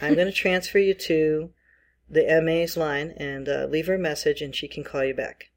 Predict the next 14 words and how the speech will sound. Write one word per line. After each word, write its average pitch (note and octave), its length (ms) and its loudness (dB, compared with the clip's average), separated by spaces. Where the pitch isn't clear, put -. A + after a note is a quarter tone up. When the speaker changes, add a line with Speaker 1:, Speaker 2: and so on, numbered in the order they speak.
Speaker 2:
Mm-hmm. C#4+ 260 -8
Speaker 1:
And D#3 320 -2
I D3 120 -2
called, D3+ 520 0
uh, C#3 400 0
I, D3 220 0
I - 20 4
left F3 240 0
a F3+ 60 0
message E3 420 0
for - 80 -2
the D#3+ 140 4
M D#3+ 160 0
A, C#3+ 240 -6